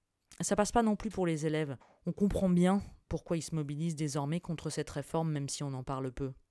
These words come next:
Alors certes, ils sont plus experts en numérique au vu des bugs des plateformes ministérielles pour récupérer tant bien que mal la liste des sujets,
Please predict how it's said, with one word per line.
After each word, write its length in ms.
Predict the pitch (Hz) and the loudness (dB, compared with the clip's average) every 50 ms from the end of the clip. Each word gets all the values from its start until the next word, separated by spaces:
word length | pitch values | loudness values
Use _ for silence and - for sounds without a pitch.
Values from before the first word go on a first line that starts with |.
| _ _ _ _ _ _ _ _ | _ _ _ _ _ _ _ _
Alors 200 | - 135 139 - | -4 -4 -2 0
certes, 360 | - - 208 214 208 - - | 2 2 2 2 2 0 -6
ils 40 | 175 | -6
sont 200 | - - 170 165 | -4 -4 -4 -4
plus 240 | - - 196 196 196 | -4 -4 0 2 4
experts 420 | 202 196 - - - 214 208 208 | 4 4 0 0 0 2 2 4
en 100 | 190 165 | 4 2
numérique 560 | 165 175 185 196 202 202 196 202 202 170 - | 2 2 4 4 4 4 4 2 0 0 -4
au 60 | 170 151 | -4 -4
vu 140 | 147 156 | -4 -6
des 160 | 151 143 151 147 | -4 -4 -2 0
bugs 360 | 151 175 180 175 151 135 131 139 | 2 2 2 2 0 -4 -6 -6
des 160 | - 143 139 | -6 -6 -4
plateformes 420 | - 156 147 - - 165 156 151 | -4 -4 -4 -4 -4 -4 -2 -2
ministérielles 800 | 147 143 143 147 143 - - 160 147 147 151 151 151 151 139 - - - - - - _ _ | -2 -2 -4 -4 -6 -4 -4 -2 -2 0 0 0 0 0 -2 -4 -8 -16 -20 -20 -20 _ _
pour 200 | - 135 120 123 | -8 -8 -8 -2
récupérer 720 | 131 160 175 170 165 - 175 160 - 165 160 156 156 160 | 2 2 2 2 2 -2 -6 -2 0 0 2 2 2 2
tant 160 | 156 - 160 156 | 0 0 -2 -2
bien 180 | 151 147 147 | -2 -2 -4
que 80 | 143 - | -4 -4
mal 160 | - 156 151 | -4 -4 -2
la 120 | 147 143 135 | -2 -2 -4
liste 220 | 131 131 135 135 | -4 -6 -8 -6
des 120 | 131 139 131 | -6 -6 -6
sujets, 460 | - - 147 151 151 185 196 214 | -6 -8 -6 -2 0 0 0 0